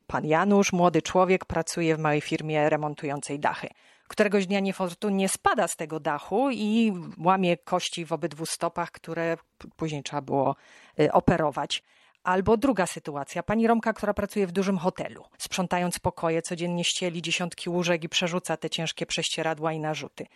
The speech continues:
I nagle od-, zaczyna ją boleć prawe ramię i ból je-, się z-, powiększa i robi się coraz gorsze, aż w końcu trzeba iść do lekarza. I teraz tak, te obydwie sytuacje są w Stanach traktowane jako urazy w pracy.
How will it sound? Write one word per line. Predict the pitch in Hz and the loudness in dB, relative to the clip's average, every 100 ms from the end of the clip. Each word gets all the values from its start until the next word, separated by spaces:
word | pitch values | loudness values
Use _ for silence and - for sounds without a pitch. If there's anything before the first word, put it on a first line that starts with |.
| - - | -20 0
I | 220 | 6
nagle | 269 302 277 | 8 8 8
od-, | 240 - | 6 2
zaczyna | 170 190 208 208 | -2 0 0 2
ją | 180 170 | 2 4
boleć | 185 170 - | 4 4 0
prawe | - 180 170 160 | -4 -2 0 0
ramię | 156 170 202 196 | -2 0 0 0
i | |
ból | 156 151 185 196 | -2 0 2 2
je-, | 175 180 165 160 | 2 2 2 2
się | - 165 | 0 0
z-, | 160 - - | -2 -8 -6
powiększa | 190 175 180 190 - 214 | -4 0 0 0 0 0
i | 180 | 0
robi | 180 175 | -2 -2
się | 175 | -6
coraz | - 185 165 | -4 -2 -2
gorsze, | 160 170 - | -2 -4 -2
aż | 180 | -4
w | |
końcu | - 170 - | -4 -8 -6
trzeba | - 160 | -2 -2
iść | 156 - - | -2 -8 -6
do | 143 | -6
lekarza. | 127 - - - - _ _ - | -6 -8 -6 -6 -8 _ _ -2
I | 262 | 2
teraz | 370 339 | 2 0
tak, | - 143 - | -2 -4 -8
te | - 269 - | -2 -2 0
obydwie | 240 220 277 311 | 0 0 0 0
sytuacje | - 226 - 165 147 - 147 170 | 0 -4 -2 0 0 -4 -4 -4
są | - 190 208 | 0 0 0
w | |
Stanach | - - 202 151 156 | -2 0 0 0 -4
traktowane | - 175 - 156 170 185 | -4 -6 -4 -2 0 2
jako | 180 165 | 0 2
urazy | 151 160 156 | 2 2 0
w | - | -6
pracy. | - - - | -8 -8 -8